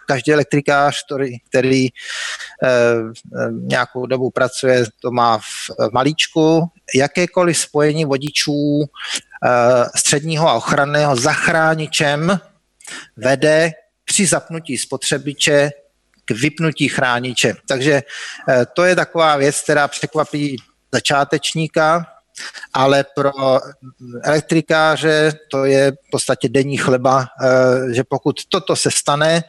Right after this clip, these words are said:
všechno funguje, jak má, když není zapojeno a něco se zapne, chránič vypadne, tak to je na devadesát devět celých devět desetin procenta tento případ. A ty způsoby, že k tomu dojde, je třeba, eh, možné hledat různě,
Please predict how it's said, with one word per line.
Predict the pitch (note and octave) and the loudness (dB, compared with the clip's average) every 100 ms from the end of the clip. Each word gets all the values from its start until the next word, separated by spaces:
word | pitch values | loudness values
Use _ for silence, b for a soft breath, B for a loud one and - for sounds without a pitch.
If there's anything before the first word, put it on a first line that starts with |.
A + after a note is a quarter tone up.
| B | B
všechno | F#3 - | -6 -2
funguje, | F3+ F#3+ F3+ F#3 | -2 0 2 2
jak | E3 D#3 | 0 0
má, | D3+ D#3 | 2 2
když | D3+ - | 0 -2
není | D3+ D3 C3+ | -2 -2 -2
zapojeno | A#2+ - C3 C3+ C#3 E3+ F3 - | -2 0 2 2 2 0 -2 -4
a | B2+ | -2
něco | C#3 C3 C#3+ | -2 -2 -2
se | - G#2+ | -2 0
zapne, | A#2 - A#2+ B2+ E3+ - _ _ B B B - | -2 -2 -2 0 0 -2 _ _ B B B -4
chránič | D3 C#3 C3+ | 0 0 -2
vypadne, | B2+ - D3 C#3+ D3 | -2 0 0 0 0
tak | C#3 - - B B B - | 0 -2 -10 B B B -4
to | C3+ | 2
je | C#3 | 2
na | C#3 | 2
devadesát | B2+ C3+ C#3+ C3+ D#3 C#3 A#2 | 0 2 2 0 2 2 2
devět | B2+ C#3 - | 2 0 0
celých | C#3+ C3+ C3+ | 0 0 0
devět | C3 C3+ C3+ | 2 2 2
desetin | A#2+ C#3 - C3 | 2 0 0 -2
procenta | B2 A2+ D3 C3 B2+ B2 A2 - | -6 -4 -4 -2 0 0 0 -4
tento | A#2 - A#2+ | -4 -4 -6
případ. | - B2 B2+ G#2 - B B - | -4 -4 -4 -4 -8 B B -4
A | C#3+ C#3+ _ _ | -4 -4 _ _
ty | - E3+ D3 A#2+ - | 0 2 2 0 -10
způsoby, | - D#3+ D#3 F3+ D3+ D#3 D3+ C#3+ | -8 -4 0 0 2 4 4 2
že | B2+ C#3+ | 0 -2
k | - | -2
tomu | D3 C#3 | -4 0
dojde, | C3 C#3 C#3 | 2 2 4
je | C#3 C3 | 4 2
třeba, | - C3+ C3 B2+ A#2 | 0 -2 2 2 2
eh, | - _ - A2+ | -4 _ -14 -10
možné | A2 A#2 - B2 A#2 | -8 -10 -4 -2 0
hledat | B2 B2 A#2 | 0 0 -2
různě, | B2 C3+ B2 C3+ C3 | -4 -4 -2 0 2